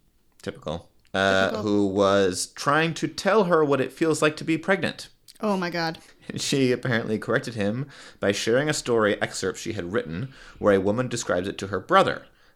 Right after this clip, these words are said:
Speaker 1: Uh, people on the CompuServe message board read it and wanted more, so she continued to write excerpts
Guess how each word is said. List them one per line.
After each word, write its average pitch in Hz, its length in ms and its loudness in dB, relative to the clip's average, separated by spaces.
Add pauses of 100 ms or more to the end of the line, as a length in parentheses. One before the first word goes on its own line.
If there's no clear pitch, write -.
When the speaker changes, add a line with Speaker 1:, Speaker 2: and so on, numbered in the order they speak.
Speaker 1:
Uh, 98 180 4
people 113 340 -4
on 95 280 -4
the 92 160 -4
CompuServe 80 520 -8
message 76 300 -8
board 78 220 -6
read 73 180 0
it 117 140 0
and 85 120 -12
wanted 76 300 -8
more, 69 300 -6
so 113 120 -8
she - 180 -8
continued 123 440 -4
to 123 60 -8
write 110 220 2
excerpts - 540 -6